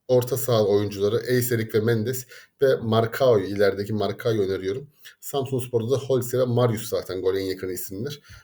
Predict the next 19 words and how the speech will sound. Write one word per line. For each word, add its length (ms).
Bu 120
oyuncular 500
da 200
biraz 280
daha 180
<laughs> 60
kendi 340
P 100
R'larını 340
iyice 200
yapıyorlar 380
zaten. 380
Bu 140
oyuncular 280
yazılabilir. 640
Karagümrük'te 640
Cekerini 600
ve 300
Feguli 500